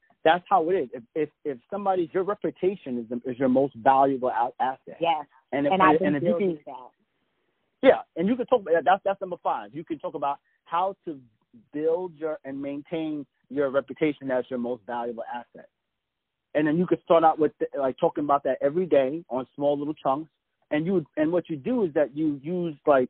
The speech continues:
Speaker 1: Twitter, Facebook, and Instagram, and you keep posting every day about them same questions every single day. And then Facebook will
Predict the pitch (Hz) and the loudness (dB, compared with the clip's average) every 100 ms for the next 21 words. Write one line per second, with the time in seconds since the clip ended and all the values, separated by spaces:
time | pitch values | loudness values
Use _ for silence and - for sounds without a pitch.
0 | - 175 156 151 139 - 151 139 - 143 | 2 4 6 4 2 2 0 0 0 0
1 | 135 - 127 120 143 139 131 135 131 127 | 0 -2 -6 -6 -8 -6 0 2 2 0
2 | _ - 160 160 220 175 - 202 214 - | _ -4 0 2 0 -2 4 4 6 0
3 | 147 156 151 147 131 160 143 117 131 123 | 4 2 4 2 6 4 4 2 0 0
4 | 143 131 - 147 139 - 165 151 - 98 | -4 -4 -6 -6 -6 0 0 0 -14 -14
5 | 101 _ _ - 156 160 143 147 143 135 | -16 _ _ 0 4 4 2 -2 -2 0
6 | 131 - 139 135 139 - 185 185 - 156 | 0 0 -6 -6 -8 -4 2 2 2 -2
7 | 139 | -2